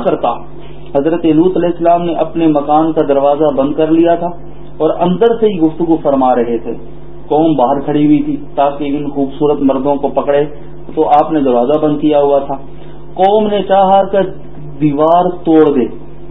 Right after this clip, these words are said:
تو اب وہ مہمان جو تھے وہ تو آپ جانتے ہیں کہ وہ اصل میں تھے فرشتے۔ تو فرشتوں نے جب حضرت لوط علیہ السلام کا رنج دیکھا، اضطراب دیکھا، تو اب وہ کیا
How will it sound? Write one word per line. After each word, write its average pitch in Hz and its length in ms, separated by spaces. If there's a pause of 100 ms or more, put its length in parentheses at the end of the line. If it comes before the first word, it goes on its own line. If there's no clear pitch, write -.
(340)
تو 147 420 (360)
اب 196 400
وہ 185 160
مہمان 143 640
جو 147 100
تھے 127 260 (360)
وہ 135 160
تو 147 320
آپ 127 240
جانتے 202 340
ہیں 190 160
کہ 190 100
وہ 185 160
اصل 185 180
میں 185 200
تھے 165 200
فرشتے۔ 131 400 (960)
تو 135 320
فرشتوں 185 440
نے 190 140
جب 175 200
حضرت 175 280
لوط 165 300
علیہ 165 140
السلام 160 400
کا 147 140
رنج 151 400
دیکھا، 143 320 (560)
اضطراب 147 920
دیکھا، 120 340 (600)
تو 170 120
اب 170 300
وہ 175 120
کیا 156 280